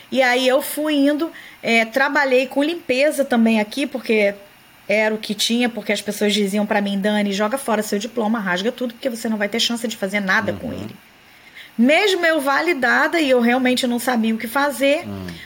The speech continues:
Speaker 1: mas continuei não desistindo do meu sonho, porque esse era o propósito do Senhor na minha vida.
Speaker 2: Uhum.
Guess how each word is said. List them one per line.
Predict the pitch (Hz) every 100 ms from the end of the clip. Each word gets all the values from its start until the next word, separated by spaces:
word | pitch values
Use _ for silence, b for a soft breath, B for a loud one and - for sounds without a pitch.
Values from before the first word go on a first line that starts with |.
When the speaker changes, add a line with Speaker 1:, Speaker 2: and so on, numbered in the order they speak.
| -
Speaker 1:
mas | 311 370
continuei | - 381 370 349 311 302
não | 302
desistindo | 269 285 - 269
do | 262
meu | 269 294
sonho, | - 311
porque | 330 -
esse | 330 339
era | 302
o |
propósito | 277 269 254 247 247
do |
Senhor | 240 277 247 247
na | 254
minha | 254 285
vida. | 220 208 180
Speaker 2:
Uhum. | 110 90 98